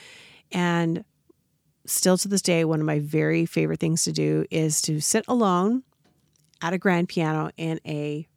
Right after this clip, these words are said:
room all by myself and play. And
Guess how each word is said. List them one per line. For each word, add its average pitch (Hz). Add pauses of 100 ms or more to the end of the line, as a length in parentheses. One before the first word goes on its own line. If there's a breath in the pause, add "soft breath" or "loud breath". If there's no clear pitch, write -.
(120)
room 175
all 156
by 180
myself 208 (480 loud breath)
and 170
play. 147 (520 soft breath)
And 175